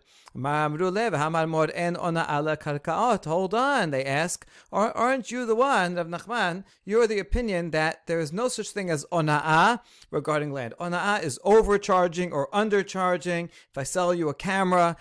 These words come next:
that's worth a hundred and I sell it for two hundred, you have a right to come back and say, 'Hey,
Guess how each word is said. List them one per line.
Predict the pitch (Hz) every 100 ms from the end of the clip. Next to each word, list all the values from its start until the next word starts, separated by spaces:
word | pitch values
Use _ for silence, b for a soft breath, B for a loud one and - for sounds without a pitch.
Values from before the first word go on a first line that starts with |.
| B -
that's | 135
worth | 156 156 135
a | 139
hundred | 185 202 185 180 175 165 _ B B -
and | 156 143
I | 139
sell | 135 175 170
it | 156
for | 123
two | - 220 190
hundred, | 180 160 165 165
you | 175
have | 180
a | 160
right | 160
to | 156
come | - 143
back | 139 131
and | 143
say, | - 143
'Hey, | 165 190